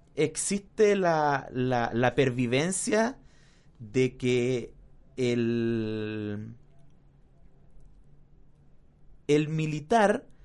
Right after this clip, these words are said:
está pensando en su rol cumplido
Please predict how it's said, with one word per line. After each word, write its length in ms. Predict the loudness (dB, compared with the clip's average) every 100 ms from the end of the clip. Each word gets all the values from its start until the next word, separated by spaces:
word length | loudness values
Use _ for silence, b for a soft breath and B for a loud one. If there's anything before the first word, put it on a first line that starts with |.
| b b b b -20 -20 -14 -6
está 440 | -6 -2 -2 0
pensando 840 | 0 -2 -4 -4 -4 -4 -4 -4 -6
en 200 | -6 -4
su 260 | -4 -2 0
rol 500 | 4 4 4 0 -8 -20 -20 -20 -8
cumplido 840 | -6 -6 -4 0 2 0 -2 -8